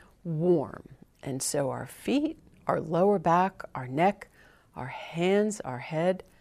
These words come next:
we want them all nice and warm as we move through the winter. So my word of the week,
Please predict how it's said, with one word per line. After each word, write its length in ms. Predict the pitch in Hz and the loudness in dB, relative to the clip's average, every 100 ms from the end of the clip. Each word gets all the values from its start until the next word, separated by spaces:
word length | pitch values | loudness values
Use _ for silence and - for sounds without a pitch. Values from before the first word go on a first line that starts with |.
| _ _ | _ _
we 120 | 143 | -12
want 240 | 151 156 160 | -6 -4 -4
them 140 | - - | -8 -2
all 400 | 160 180 196 196 | 2 2 2 2
nice 340 | 160 160 - | 0 -2 -2
and 160 | 180 165 | -2 -2
warm 380 | 147 135 135 - - _ _ | -4 -4 -6 -10 -20 _ _
as 180 | 147 143 | -8 -4
we 100 | 147 | -2
move 280 | 143 131 135 | -2 -2 -4
through 220 | - 135 | -6 -6
the 120 | 135 | -4
winter. 440 | 139 123 - - 131 - _ _ _ _ _ _ _ _ _ _ | -4 -6 -6 -10 -12 -18 _ _ _ _ _ _ _ _ _ _
So 240 | - 180 | 0 4
my 200 | 180 170 | 4 6
word 220 | 160 190 294 | 8 8 8
of 60 | |
the 100 | 175 | 4
week, 440 | 143 147 165 - | 0 -2 -4 -12